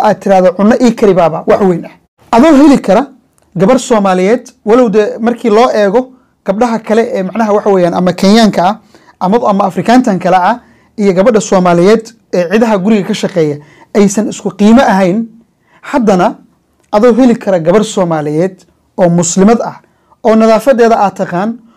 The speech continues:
oo baatiga kula xiranaysa, oo aad walaashan karto, oo laga yaabaaba inaad ehel tihiin,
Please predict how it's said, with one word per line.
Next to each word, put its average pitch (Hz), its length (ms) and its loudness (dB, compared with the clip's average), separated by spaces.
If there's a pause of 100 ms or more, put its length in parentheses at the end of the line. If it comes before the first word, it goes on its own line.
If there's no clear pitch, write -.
(180)
oo 202 120 2
baatiga 220 420 0
kula 214 260 -4
xiranaysa, 185 500 -6 (400)
oo 214 120 2
aad 208 120 2
walaashan 208 540 2
karto, 196 400 -8 (320)
oo 220 180 2
laga 226 140 2
yaabaaba 240 440 4
inaad 226 320 -2
ehel 233 280 0
tihiin, 202 480 -8